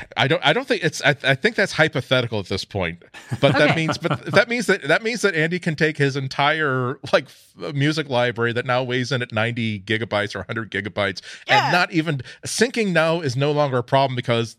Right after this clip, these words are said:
Speaker 1: everything I've ever owned since I was at least a teenager
Speaker 2: <laughs>
Speaker 1: is now on this phone.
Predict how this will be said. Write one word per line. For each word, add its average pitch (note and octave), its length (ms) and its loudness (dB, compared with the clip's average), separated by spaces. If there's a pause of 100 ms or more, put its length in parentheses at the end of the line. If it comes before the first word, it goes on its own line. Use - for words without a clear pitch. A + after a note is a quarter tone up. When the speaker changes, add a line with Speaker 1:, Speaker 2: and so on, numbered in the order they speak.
Speaker 1:
everything D#3 420 0
I've B2+ 240 0
ever C3 320 -2
owned C3+ 320 0
since - 200 -6
I B2+ 140 2
was A#2 300 -2
at A#2 140 -2
least B2+ 220 -4
a A#2 40 -4
teenager A2 680 0 (100)
Speaker 2:
<laughs> - 140 -4
Speaker 1:
is - 160 6
now B2+ 240 4
on B2 320 0
this A#2 180 -2
phone. A2+ 540 -2